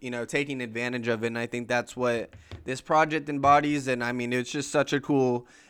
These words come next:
a feat. I mean, Grammy nominated as well. Uh, just such a, such a good album. Um, and the fact that it's, uh, already been two years since this shit dropped, it, it's felt like, it felt like a m-,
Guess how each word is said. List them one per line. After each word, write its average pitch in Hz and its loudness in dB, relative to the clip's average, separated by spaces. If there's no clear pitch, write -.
a 131 0
feat. 143 0
I 120 2
mean, 117 -4
Grammy 156 4
nominated 151 6
as 120 -2
well. 131 8
Uh, 113 0
just 143 -8
such 185 0
a, 131 -2
such 160 -2
a 143 0
good 120 2
album. 117 4
Um, 120 -4
and 120 -6
the 117 -4
fact 131 2
that 123 0
it's, 117 -8
uh, 113 -2
already 165 2
been 123 -4
two 151 -4
years 139 -2
since 156 -10
this 147 -8
shit 151 -6
dropped, 147 4
it, 127 -6
it's - -10
felt 135 0
like, 120 -2
it 147 -6
felt 160 -2
like 127 -2
a 117 -4
m-, 110 -12